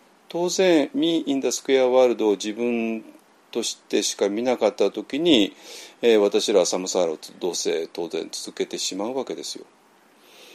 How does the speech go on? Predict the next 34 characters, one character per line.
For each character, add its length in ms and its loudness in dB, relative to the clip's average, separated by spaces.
そ 100 -8
し 60 -4
て 180 6
そ 180 0
の 300 6
頭 320 2
で 140 6
は 320 6
仏 220 -6
教 140 2
は 80 4
理 120 -4
解 200 2
で 180 -4
き 120 -4
な 120 -2
い 40 -6
ん 40 -8
で 100 -12
す 160 -8
よ。 60 -10
だ 120 6
か 60 6
ら 80 10
私 360 4
は 300 2
疑 300 2
っ 20 -8
ち 140 -8
ゃ 20 -4
っ 40 -16
た 100 -10
わ 160 -12
け。 140 -14